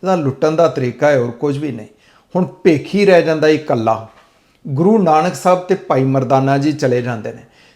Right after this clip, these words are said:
ਤੇ ਭੇਖੀ ਨਾ ਫਿਰ ਆਪਣੇ ਆਪ ਦੇ ਨਾਲ ਗੱਲਾਂ ਕਰਦਾ ਹੈ। ਉਹ ਕਹਿੰਦਾ ਹੈ ਵੀ, ਇਹ ਤੇ ਮੈਨੂੰ ਕੱਚੇ ਤੇ ਲਾ ਕੇ ਤੁਰ ਗਏ,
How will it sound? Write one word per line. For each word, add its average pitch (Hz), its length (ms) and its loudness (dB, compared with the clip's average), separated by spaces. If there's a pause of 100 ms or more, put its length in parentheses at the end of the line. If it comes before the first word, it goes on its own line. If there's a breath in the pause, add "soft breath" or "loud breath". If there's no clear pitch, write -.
(160 soft breath)
ਤੇ 165 80 0
ਭੇਖੀ 151 480 0
ਨਾ 196 120 2
ਫਿਰ 151 160 0
ਆਪਣੇ 147 360 0
ਆਪ 135 260 2
ਦੇ 143 140 -2
ਨਾਲ 135 220 2
ਗੱਲਾਂ 120 360 -6
ਕਰਦਾ 117 340 -6
ਹੈ। - 200 -18 (580 soft breath)
ਉਹ 143 100 -8
ਕਹਿੰਦਾ 165 380 -2
ਹੈ 123 480 -4 (300)
ਵੀ, 160 360 -4
ਇਹ 202 180 4
ਤੇ 214 120 0
ਮੈਨੂੰ 135 240 -2
ਕੱਚੇ 165 420 -2
ਤੇ 180 120 -2
ਲਾ 165 200 0
ਕੇ 156 120 -4
ਤੁਰ 151 220 -2
ਗਏ, 151 140 -10